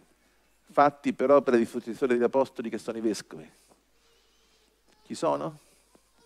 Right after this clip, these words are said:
Tutti i credenti stavano insieme, avevano le cose in comune, vendevano le proprie proprietà e sostanze, le dividevano con tutti, secondo il bisogno di ciascuno. Chi è che vende i suoi beni per darli ai poveri?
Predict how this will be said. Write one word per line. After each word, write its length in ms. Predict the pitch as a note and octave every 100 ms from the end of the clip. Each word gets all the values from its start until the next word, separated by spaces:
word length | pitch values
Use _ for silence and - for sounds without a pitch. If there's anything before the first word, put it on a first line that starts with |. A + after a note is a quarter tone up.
| A#4 A#4+ A#4 _ A#4 A#4+ A4+ A4 F4+ - F4+ - F#4+ - _ _ _ G#4+ _ _ _ - - - - - -
Tutti 240 | G3+ -
i 20 | F#3+
credenti 360 | G3+ A3 G3
stavano 360 | F#3 G3 F3 F3
insieme, 380 | E3 - G3+ E3
avevano 200 | D#3+ D#3+
le 60 |
cose 220 | D3+ -
in 120 | E3+ -
comune, 600 | D3 D#3+ A#2+ F2+ E2+ - _
vendevano 560 | B2+ E3 D#3 G3 E3 C#3
le 60 |
proprie 220 | B2+ D#3
proprietà 300 | C3+ D#3 D3+
e 60 | F#3
sostanze, 840 | D#3+ C#3+ - C#3 C3 A2+ D#3+ E3+ - _ -
le 60 | D3+
dividevano 500 | D3+ D#3+ G3 G3 D#3+
con 200 | D#3+ D#3
tutti, 380 | C#3 B2+ - D#3
secondo 300 | E3 E3+ F3+
il 40 |
bisogno 320 | F3+ G#3 G#3
di 60 | G#3
ciascuno. 560 | A3 - A#3+ F#3 E3+ - _ _ _ _ _ _ _ _ _ _ _ _ _ _ _ _ _ -
Chi 100 | F#3+
è 80 | F3+
che 120 | C3
vende 240 | B2+ C3
i 20 |
suoi 160 | B2+ B2
beni 340 | B2 D3 C#3
per 140 | A#2 A#2+
darli 220 | B2 B2
ai 60 | A#2
poveri? 520 | A2+ G2+ - -